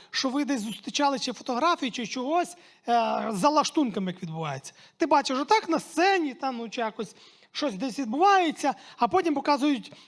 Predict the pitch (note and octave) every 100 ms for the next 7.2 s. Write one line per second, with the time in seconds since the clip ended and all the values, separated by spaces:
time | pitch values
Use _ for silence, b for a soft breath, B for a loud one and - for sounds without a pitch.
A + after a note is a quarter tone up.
0 | - F#3 D4+ C#4+ - B3+ G#3+ G3+ A3+ B3+
1 | F#4+ F#4+ - C4 - - E4+ E4 C4 G#3+
2 | C4+ C4+ G3+ D3+ - - - B B B
3 | C4+ C#4+ - F4 D4 C4 A#3 D#4+ A4 F4
4 | A#3 C4 D4+ - b b - B3 A3 F#3+
5 | G#4 F#4+ A3 F3+ E3+ b b b F#3 C#4+
6 | D#4 G4+ F4+ D4+ - D#4 D#4 - C4 F#4+
7 | C4+ C#4+